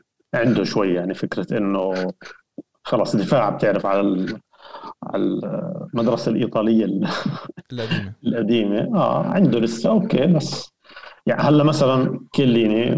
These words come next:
Speaker 1: يعني نرجع، إذا بدنا نرجع كيليني، آه، ستة وثلاثين سنة، سبعة وثلاثين بدك إياه، بس، آه، يعني ما بنقدر ننكر إنه هلا لما رجع عم بقدم مستوى. يعني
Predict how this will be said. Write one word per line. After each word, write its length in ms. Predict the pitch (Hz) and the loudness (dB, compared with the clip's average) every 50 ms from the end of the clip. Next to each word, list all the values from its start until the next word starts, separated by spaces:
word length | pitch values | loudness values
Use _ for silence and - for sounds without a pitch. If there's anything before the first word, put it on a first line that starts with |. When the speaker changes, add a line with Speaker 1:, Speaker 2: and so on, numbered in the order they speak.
| - - - 175 156 - - 147 | 0 0 -2 -2 -4 -6 -6 -6
Speaker 1:
يعني 220 | 139 104 90 92 | -4 -2 0 2
نرجع، 280 | 110 110 101 95 95 98 | 2 2 2 0 0 0
إذا 140 | 95 95 98 | 0 2 2
بدنا 140 | 101 104 | 2 2
نرجع 260 | 101 95 95 95 92 87 | 2 0 0 0 -2 -4
كيليني، 480 | - 90 90 90 95 90 95 98 - _ - - _ - 185 127 | -4 -6 -6 -6 -4 -6 -6 -6 -8 _ -20 -20 _ -10 -8 -6
آه، 520 | 104 98 101 101 104 107 107 - - 175 _ _ _ _ _ _ - | -4 -4 -4 -6 -4 -6 -8 -8 -10 -14 _ _ _ _ _ _ -16
ستة 340 | - - 120 - - - - | -8 -6 -6 -6 -4 -6 -6
وثلاثين 360 | - - 98 90 - - 98 | -6 -4 -6 -6 -6 -8 -8
سنة، 400 | 92 - 131 135 127 117 113 110 | -6 -4 -2 -2 0 0 0 -2
سبعة 240 | - - 113 101 95 | -2 -2 -2 -2 -2
وثلاثين 680 | 92 - - 107 98 - - 117 113 107 107 101 104 104 | -4 -4 -6 -8 -8 -4 -2 -2 -2 0 -2 -2 -2 -4
بدك 160 | 101 - - - | -4 -6 -4 -2
إياه، 160 | 110 110 113 | 0 0 0
بس، 500 | 117 113 101 - - - - - - - - | 0 0 -2 -4 -6 -14 -16 -14 -10 -8 -6
آه، 220 | - 90 90 - - - - - | -6 -4 -6 -8 -10 -12 -10 -6
يعني 220 | 117 101 98 110 | -4 -2 0 2
ما 80 | 147 180 | 4 4
بنقدر 320 | 175 165 147 120 135 139 | 4 4 4 2 2 2
ننكر 300 | 139 151 143 - 107 107 | 2 0 0 -2 -2 -2
إنه 220 | 101 107 104 117 | -2 -2 0 2
هلا 300 | 120 113 110 110 107 107 - _ _ _ - - | 2 2 2 2 0 -4 -8 _ _ _ -6 -2
لما 240 | 113 110 117 110 | 0 2 2 4
رجع 360 | 113 117 110 95 98 107 - - _ _ _ _ _ _ _ _ _ _ _ _ _ _ _ _ _ _ _ _ _ _ _ _ _ - - - | 4 4 4 2 2 0 -2 -6 _ _ _ _ _ _ _ _ _ _ _ _ _ _ _ _ _ _ _ _ _ _ _ _ _ -20 -12 -8
عم 160 | - - 98 101 | -6 -2 0 2
بقدم 340 | 120 202 190 170 139 117 | 2 4 4 4 4 4
مستوى. 420 | 143 165 - - - - 101 101 101 | 4 2 2 0 -4 -2 -2 -2 -2
يعني 760 | 98 92 92 92 92 92 95 98 101 101 101 104 101 98 | -2 -2 -2 -2 -2 -2 -2 -2 -2 -4 -4 -4 -6 -8